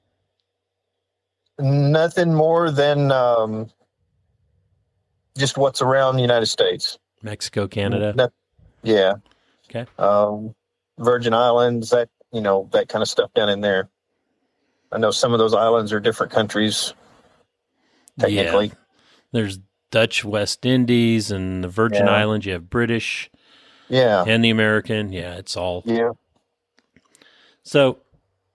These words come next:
Speaker 2: Shelley and I have talked about doing Ireland. We wanna take backpacks and then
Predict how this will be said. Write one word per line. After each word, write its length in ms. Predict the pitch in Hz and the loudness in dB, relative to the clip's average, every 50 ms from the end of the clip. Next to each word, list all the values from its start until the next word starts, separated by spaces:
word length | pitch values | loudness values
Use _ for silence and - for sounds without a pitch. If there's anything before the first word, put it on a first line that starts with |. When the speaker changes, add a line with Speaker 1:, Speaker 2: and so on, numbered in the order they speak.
| _ _ _ _ _ | _ _ _ _ _
Speaker 2:
Shelley 300 | - - - 131 123 123 | -12 -4 -2 0 2 2
and 80 | 117 113 | 2 2
I 40 | |
have 100 | 107 98 | 2 0
talked 220 | - 110 101 95 - | 0 -2 -2 -2 0
about 220 | 104 104 95 92 | -2 -2 -2 0
doing 460 | 101 101 98 98 95 92 92 90 87 _ _ _ - | -2 -2 0 0 -2 -2 -4 -8 -12 _ _ _ -4
Ireland. 480 | 104 101 95 98 92 95 95 92 - - _ - _ _ _ _ _ _ _ _ - | -2 0 0 0 -2 -2 -4 -6 -8 -14 _ -20 _ _ _ _ _ _ _ _ -2
We 120 | 117 117 | 0 2
wanna 280 | 117 131 131 123 113 101 | 2 4 2 2 2 0
take 320 | - 120 107 95 - - | 0 -2 -2 -2 -4 -4
backpacks 800 | - 107 110 - - - - 135 135 139 139 _ - - - - - _ _ _ _ _ _ _ _ _ _ _ _ - | 0 0 0 0 0 -2 -4 -2 -2 -2 -6 _ -14 -14 -14 -16 -18 _ _ _ _ _ _ _ _ _ _ _ _ -6
and 300 | - 113 107 107 101 95 | -2 -2 0 0 0 0
then 500 | 107 107 107 104 104 101 98 98 95 | 2 2 2 2 2 0 -2 -6 -10